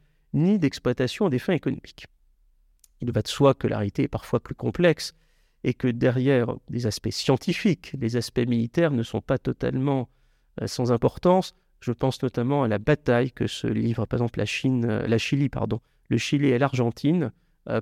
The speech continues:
pour des présences humaines. On a vu, euh, euh, on a vu notamment des bases avec des bébés qui sont nés dans l'Antarctique, prévoyant déjà le principe que le jour où il y a une autodétermination,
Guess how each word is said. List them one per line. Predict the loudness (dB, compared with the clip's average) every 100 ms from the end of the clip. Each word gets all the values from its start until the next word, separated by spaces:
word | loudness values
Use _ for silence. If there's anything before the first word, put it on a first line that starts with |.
| -4
pour | -2 0 0
des | -2
présences | 0 2 2 0
humaines. | 2 4 4 2 -6 _ _
On | -6
a | -6
vu, | -4 -4 -4
euh, | -6 -10 _ _ _ _ -8
euh, | -6 -6 -4
on | -2
a | -2
vu | 0
notamment | -2 -2 -2 0
des | 0
bases | 2 2 2
avec | -2 0
des | 2
bébés | 2 4 2
qui | 0 -10
sont | -6 -2
nés | 0 2 0
dans | 0
l'Antarctique, | -2 -4 -6 -4 -4
prévoyant | -2 2 2 4 2 2
déjà | 0 -2 0 -2
le | -2
principe | -4 -8 -4 -6 -4
que | -6
le |
jour | -2 0
où |
il |
y | 0
a |
une | 2
autodétermination, | 0 2 0 0 0 0 0 -4 -4 -6